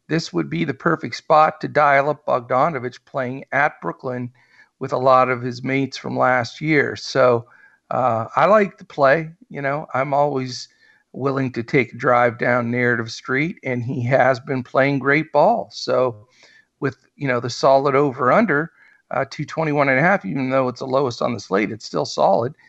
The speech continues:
Uh, I think Bogdanovich is very playable. You know, uh, on the net side, it gets a little more complicated. Um,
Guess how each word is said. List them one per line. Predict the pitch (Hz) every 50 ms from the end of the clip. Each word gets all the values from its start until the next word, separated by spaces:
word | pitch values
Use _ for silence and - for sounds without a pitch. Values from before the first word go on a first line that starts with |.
| _ _ _ _ _ -
Uh, | - 131 131 -
I | - 143
think | 147 - 233 247 196 -
Bogdanovich | - - - 127 143 147 135 139 143 160 151 -
is | - 131
very | 147 160 160 160
playable. | 160 - - 175 190 220 208 160 - 117 _ _ _ _ _ _ - _ _ _ _ -
You | - 156
know, | 156
uh, | 147 - 151 160 - -
on | 156 170 185
the | 180 170
net | 165 175 226 294 - -
side, | - - 370 311 294 240
it | 185 -
gets | 240 - -
a | 202
little | 196 208 196
more | 190 185 165
complicated. | - - - 170 185 226 - - - - - 135 - 117 - - - - -
Um, | - 131 131 123 127 127 123 120 117